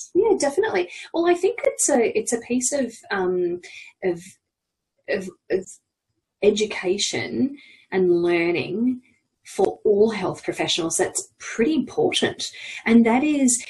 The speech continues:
this is, this is a, um,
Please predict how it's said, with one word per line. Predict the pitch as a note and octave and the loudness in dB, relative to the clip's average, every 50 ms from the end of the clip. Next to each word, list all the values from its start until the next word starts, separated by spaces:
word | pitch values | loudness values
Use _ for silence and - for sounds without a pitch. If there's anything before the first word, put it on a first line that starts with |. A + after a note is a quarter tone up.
| - - - | -16 -14 -10
this | F3+ F#3+ G3+ C4 D4 C#4+ - - - | -8 2 2 4 4 6 4 4 4
is, | D#4 D#4 D4+ D4 C#4+ C#4+ - - - - - _ _ _ _ _ _ _ _ _ _ _ _ _ _ _ _ _ | 4 4 4 2 2 2 4 2 2 2 -2 _ _ _ _ _ _ _ _ _ _ _ _ _ _ _ _ _
this | G3 G3+ G#3 B3+ C4+ C4+ - - | -4 2 4 4 6 6 4 2
is | D4 C#4+ - - | 2 0 2 4
a, | B3+ A3+ G#3 F#3+ - - - - - - - - - - - - - _ _ - _ _ | 6 6 6 6 4 2 0 -6 -10 -10 -10 -10 -10 -12 -14 -14 -20 _ _ -20 _ _
um, | G#3+ G3+ F#3+ F#3 F#3 F#3 E3+ B2 | -4 -2 0 0 0 0 -2 -4